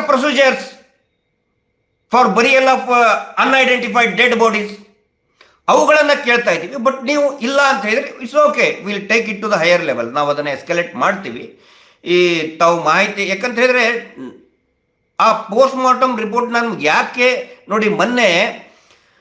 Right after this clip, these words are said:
ಒಂದು ಉದಾಹರಣೆ ಕೊಟ್ಟು ಹೇಳ್ತಾ ಇದ್ದೀನಿ. ಒಂದು ಮಾಹಿತಿ ಸಿಕ್ಕಿದೆ, ಏನಂತ ಹೇಳಿದ್ರೆ, ಪೊಲೀಸ್ ವರದಿಯಲ್ಲಿ ಹೇಳ್ತಾರೆ,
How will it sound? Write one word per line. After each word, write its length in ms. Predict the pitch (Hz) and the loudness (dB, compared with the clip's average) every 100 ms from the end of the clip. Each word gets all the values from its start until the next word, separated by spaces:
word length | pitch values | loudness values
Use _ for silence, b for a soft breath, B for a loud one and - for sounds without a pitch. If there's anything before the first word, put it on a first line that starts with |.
| b b _ _ _ - | b b _ _ _ -2
ಒಂದು 240 | 240 254 | 0 2
ಉದಾಹರಣೆ 720 | 262 269 254 226 170 135 - - | 2 4 4 2 0 -2 -8 -2
ಕೊಟ್ಟು 240 | 226 226 | -2 2
ಹೇಳ್ತಾ 240 | 202 190 170 | 2 4 2
ಇದ್ದೀನಿ. 580 | 139 156 226 247 - - | 2 -2 -2 -6 -10 -4
ಒಂದು 280 | 226 247 240 | 0 0 2
ಮಾಹಿತಿ 360 | 233 247 - | 2 2 -2
ಸಿಕ್ಕಿದೆ, 760 | - 185 160 151 185 - - - | -8 -8 -4 0 0 0 -10 -2
ಏನಂತ 360 | 185 226 202 165 | 0 2 0 0
ಹೇಳಿದ್ರೆ, 600 | 190 240 196 175 208 - | 0 2 2 2 0 -6
ಪೊಲೀಸ್ 340 | 185 240 240 | -2 0 0
ವರದಿಯಲ್ಲಿ 600 | 233 220 226 226 226 214 | 0 0 0 0 0 -2
ಹೇಳ್ತಾರೆ, 460 | 196 196 196 202 | 0 -2 0 0